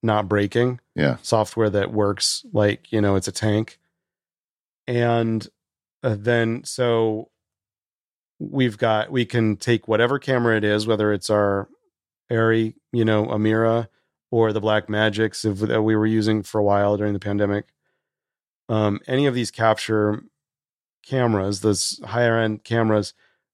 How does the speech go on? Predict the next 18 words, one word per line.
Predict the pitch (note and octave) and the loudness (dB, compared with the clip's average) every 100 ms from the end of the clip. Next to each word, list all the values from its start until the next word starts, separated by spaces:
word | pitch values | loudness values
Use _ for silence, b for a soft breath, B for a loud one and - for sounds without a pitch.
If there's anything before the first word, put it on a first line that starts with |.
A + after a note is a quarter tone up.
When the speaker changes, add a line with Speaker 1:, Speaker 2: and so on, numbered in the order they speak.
| _ - | _ -10
Speaker 1:
run, | A2 A#2+ D2 C#2+ | 0 2 0 -4
you | A#2+ | -2
know, | A2+ G#2 | 0 0
get | A2+ A#2+ | 0 0
those | C3 B2 G#2+ - | 2 0 -2 -4
using | B2+ A#2+ A2+ | 0 2 2
the | |
atem | B2 A2+ A2+ A2+ A2 G#2 G#2 _ | 0 -2 -2 0 0 0 -4 _
hardware, | - A#2 G#2+ G2+ F#2+ G2+ A3 | -4 -2 0 0 0 -2 -6
get | C#3+ G#2+ A2+ | -4 -2 2
them | A2+ G#2+ - | 2 0 -2
into | A#2+ A2+ G#2+ A#2 | 0 0 0 -2
the | G#2+ G#2+ G2+ _ _ - | 2 0 -2 _ _ -4
MacBook | A2 G#2 - A2+ G#2 | 0 0 0 -2 -2
Pro | - G#2 | 0 0
that's | G#2 G#2+ G#2+ | 0 0 0
on | G#2+ | 0
set, | - F#2+ G2 | 0 0 0